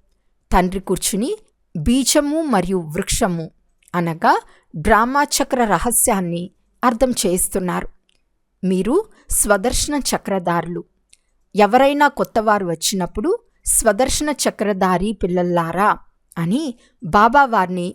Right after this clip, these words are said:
మహిమ చేస్తే ఎవ్వరూ అర్థం చేసుకోలేరు. వారు స్వయాన్ని బాబా పిల్లలమని కూడా భావించరు. ఈ తండ్రి కూడా గుప్తమే, జ్ఞానం కూడా గుప్తమే,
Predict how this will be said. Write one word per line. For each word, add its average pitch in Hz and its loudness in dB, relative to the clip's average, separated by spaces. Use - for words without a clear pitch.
మహిమ 185 -4
చేస్తే 240 -2
ఎవ్వరూ 220 4
అర్థం 220 2
చేసుకోలేరు. 170 -4
వారు 170 2
స్వయాన్ని 262 2
బాబా 190 4
పిల్లలమని 220 -2
కూడా 214 2
భావించరు. 208 -2
ఈ 220 2
తండ్రి 269 0
కూడా 285 2
గుప్తమే, 185 -2
జ్ఞానం 180 0
కూడా 233 0
గుప్తమే, 175 -4